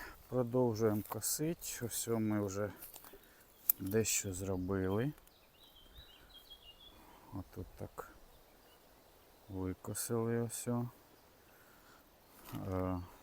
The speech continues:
можете відмотати назад, подивитися, як тут було, як зараз.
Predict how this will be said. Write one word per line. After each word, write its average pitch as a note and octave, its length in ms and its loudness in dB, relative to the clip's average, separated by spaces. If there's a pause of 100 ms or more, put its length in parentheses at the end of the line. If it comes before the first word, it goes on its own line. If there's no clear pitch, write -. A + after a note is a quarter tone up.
можете G2 480 0
відмотати G2 640 2
назад, F#2 580 4 (2000)
подивитися, G2 600 2
як F#2+ 200 4 (120)
тут F#2+ 120 0
було, G#2 640 4 (260)
як G2 320 0
зараз. C#3+ 640 2